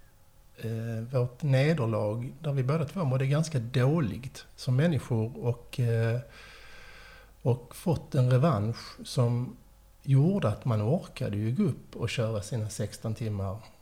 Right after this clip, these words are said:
fem dagar i rad. Inga problem, för vi tyckte det här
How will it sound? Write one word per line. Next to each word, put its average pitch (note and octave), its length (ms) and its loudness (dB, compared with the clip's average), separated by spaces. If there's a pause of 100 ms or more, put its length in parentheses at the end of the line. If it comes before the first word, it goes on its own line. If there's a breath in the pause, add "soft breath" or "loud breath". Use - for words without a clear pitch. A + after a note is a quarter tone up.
fem G#2 360 -4
dagar G2+ 360 -2
i G2 40 -2
rad. - 320 -8 (200)
Inga B2+ 360 2
problem, C#3 460 -4 (180)
för - 160 -4
vi B2 180 0 (180)
tyckte B2 640 -2 (280)
det B2+ 160 -4
här A2+ 380 0